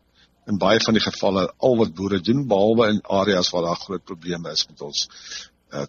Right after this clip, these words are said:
knopvelsiekte, waar dit herhaal word, waar, eh, R B eenenvyftig herhaal word. Maar dit wat jy met die verse doen, is die opbou van die langtermyn immuniteit. Dit wat jy hulle aan boord stel, twee keer voor hulle eerste keer gedek word, is jou basis van, van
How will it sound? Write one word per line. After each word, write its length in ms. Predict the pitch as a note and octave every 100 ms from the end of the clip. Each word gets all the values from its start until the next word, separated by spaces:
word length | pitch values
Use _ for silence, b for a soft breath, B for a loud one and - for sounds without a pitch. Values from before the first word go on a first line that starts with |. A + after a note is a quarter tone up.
| -
knopvelsiekte, 800 | A2 - G2+ F2+ F#2 - F#2
waar 200 | E2+ F2
dit 120 | D#2+ E2
herhaal 400 | D#2+ E2+ E2+ D#2
word, 320 | E2 E2 -
waar, 300 | D#2 D#2 D2+ - _ _
eh, 380 | - D2 - -
R 60 | F2+
B 60 |
eenenvyftig 640 | F2 F#2 F2+ - E2 - -
herhaal 480 | D#2+ D#2 D#2+ D2+
word. 600 | D2+ D#2 - - - - -
Maar 120 | F2
dit 180 | E2 D#3
wat 140 | F#3+
jy 100 | D3+
met 80 | C3
die 200 | G#2 -
verse 520 | D#3+ D3 C#3 - F#2
doen, 320 | C#2+ G2 D#2+ - _ _ _ B B _ _
is 120 | F#2+
die 140 | F2 -
opbou 340 | A2+ G2+ G2+
van 140 | - F#2+
die 80 |
langtermyn 560 | D#2 D2 - D#2 D2+ C#2+
immuniteit. 460 | C2+ - _ - -
Dit 180 | -
wat 140 | D3 C#3
jy 60 |
hulle 220 | C3 B2 G#2+
aan 180 | G2+
boord 220 | E2 G2 G2
stel, 240 | - G2 -
twee 240 | C3+ C#3
keer 240 | - A#2+ G#2+
voor 220 | - A2
hulle 180 | G2+ G2+
eerste 220 | G2 -
keer 120 | F#2+
gedek 500 | - - _ E2+ F2 -
word, 220 | D#2 - B B B B B _ _
is 180 | - G#2+
jou 160 | F#2 F2+
basis 540 | D#2 E2 E2 E2+ - -
van, 260 | D#2+ D2 - _
van 280 | - D2+